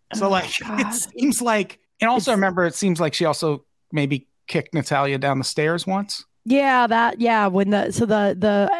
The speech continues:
Speaker 2: the, the genius kid was being interviewed about his parents, and then
Speaker 1: Yeah.
Speaker 2: they were asking about Christine's abuse, and he got really uncomfortable and said, "I don't wanna talk about this. I'm gonna," I was really proud of his boundaries, by the way. He was like,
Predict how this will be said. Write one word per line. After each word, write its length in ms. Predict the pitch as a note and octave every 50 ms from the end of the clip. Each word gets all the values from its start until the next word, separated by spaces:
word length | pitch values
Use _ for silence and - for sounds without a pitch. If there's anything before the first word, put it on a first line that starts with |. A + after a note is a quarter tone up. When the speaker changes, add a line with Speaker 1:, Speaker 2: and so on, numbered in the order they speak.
| E4+ F4+
Speaker 2:
the, 200 | G3+ A3 G#3 F#3 - _ - -
the 100 | F#3+ G#3+
genius 480 | G3+ D#3+ F#3 A#3 A#3 A3+ A#3 A3 G#3 -
kid 380 | - - B3 A3+ A3+ G#3+ F3+
was 160 | F#3+ G#3 F#3+ E3
being 240 | G#3 G#3 G3 G3
interviewed 420 | G3 G3+ F#3+ F#3+ F#3 E3 G3 F#3+ F3
about 220 | E3 F#3 F#3 -
his 140 | F#3 F3 -
parents, 840 | - - G#3+ G3+ G3 F#3+ F3+ F3+ F#3+ F#3+ - - - - - - _ _ _ _ -
and 120 | A#3 G#3+
then 100 | A3 G#3
Speaker 1:
Yeah. 80 | G#3+ G#3
Speaker 2:
they 100 | G3+ G3+
were 100 | G#3 G#3+
asking 400 | - - G#3 A3 G3+ - A#3 A3
about 200 | G#3 G3+ G3 -
Christine's 460 | - G#3 - - A#3 A3+ G#3+ G3+ F3
abuse, 480 | G3 D#3+ - G#3 G3+ G3 F#3+ F3+ - -
and 120 | G3+ E3
he 120 | E3+ G#3
got 220 | G3 G3+ G3+ G3+ F#3+
really 240 | G#3 G#3 G#3+ G#3 G#3
uncomfortable 640 | G#3 G3+ F#3 - G#3 G3+ F3+ G3+ F#3+ F#3 G3 G3
and 100 | F#3+ F#3+
said, 140 | - G3+ F#3
"I 160 | - - G3
don't 100 | G3 G3 F#3+
wanna 140 | G3 F#3+ F3+
talk 240 | - - G3 F#3 -
about 180 | F#3+ G3 G3 -
this. 400 | - F#3 F#3 F#3 - - - - _
I'm 140 | - F#3+ F#3+
gonna," 240 | F#3 F#3 F#3 F3 - - _ _ _ -
I 60 | A3+
was 120 | A#3+ A#3 A#3
really 180 | E4 F4+ D#4
proud 200 | G#3 A#3+ C4 A#3+
of 80 | A#3 F3
his 140 | F#3 F#3 E3
boundaries, 500 | - F#3+ F3+ G3 G#3+ F3+ E3 F#3 G3+ -
by 160 | - - -
the 100 | - -
way. 200 | - - - G3
He 160 | - - G#3+
was 160 | G#3 G#3 -
like, 340 | - - G3 G3 F3+ - -